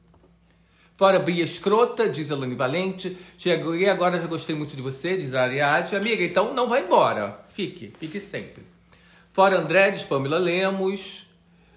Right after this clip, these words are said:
é, "Obrigado, Elane Pedro, dei o mesmo spoiler." <laughs> Dei o mesmo spoiler, ah, é o único também, né?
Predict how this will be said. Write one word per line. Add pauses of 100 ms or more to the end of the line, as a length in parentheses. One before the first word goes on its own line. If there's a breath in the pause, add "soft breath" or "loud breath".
(340 soft breath)
é,
"Obrigado,
Elane
Pedro,
dei
o
mesmo
spoiler."
<laughs> (1600 loud breath)
Dei
o
mesmo
spoiler,
ah,
é
o
único
também,
né?